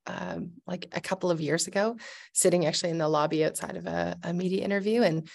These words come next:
at that time I was like, "Just for the record, like, I know I'm here from the competitor party, quote unquote, but, like, I love what you're doing inside, uh, the Green Party, and especially the real commitment to grassroots, able to do a lot with a little, it seems. And, like, there's a lot of things I admire about what you're doing." So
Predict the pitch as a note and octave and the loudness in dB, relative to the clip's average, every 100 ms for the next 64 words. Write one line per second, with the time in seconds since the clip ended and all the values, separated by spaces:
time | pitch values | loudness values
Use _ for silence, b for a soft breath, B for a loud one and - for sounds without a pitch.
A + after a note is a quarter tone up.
0 | B B F#3 F#3+ F#3+ G3+ E3+ E3 D#3+ D#3+ | B B 2 4 4 4 4 2 0 -6
1 | - - _ b b - B3 C#4 G3 F3 | -10 -14 _ b b 0 4 6 8 8
2 | F#3+ F#3 - F3 F#3 F#3 F3+ F3 E3+ D#3+ | 8 6 4 4 4 4 2 -4 -4 -6
3 | D#3+ - - - F3 F3 E3 E3+ D#3+ - | -8 -8 -8 -2 0 2 2 2 0 2
4 | F3 G3+ A#3 - - - E3+ E3 - A#3 | 2 2 -2 -6 -8 0 2 2 4 2
5 | A#3+ B B B D#3+ E3 E3 - _ _ | 0 B B B 4 4 4 -4 _ _
6 | - G3 F#3+ F#3+ F3 F3+ E3+ E3+ E3+ E3 | 4 8 8 8 6 8 6 4 2 0
7 | D#3+ - F3 E3 D#3+ E3 F3 F#3 G#3 F3+ | -2 -2 -2 -2 2 2 4 2 2 2
8 | D#3+ - E3 - F3 E3+ E3 D#3+ F3 E3+ | 0 -2 -4 -2 0 2 0 0 -2 -4
9 | D#3+ F3 E3 E3 - - - G#3 A3 - | -2 0 0 -2 -2 -2 2 4 4 4
10 | - B B B - E3 E3+ E3+ E3 E3 | 2 B B B -2 2 4 2 2 4
11 | D#3 D3+ D3 - D3+ D3+ F3 G#3+ A#3 - | 4 4 2 -2 -2 0 2 2 0 -2
12 | - - G3+ G#3 G3 E3 D3 E3 E3 E3 | -2 -2 0 0 0 -2 -4 -4 0 2
13 | E3 E3 E3+ E3 E3+ D#3+ D#3+ E3 - D#3+ | 2 0 -4 -4 -2 0 0 -2 -2 -4
14 | - D3+ E3 E3+ | -2 2 4 6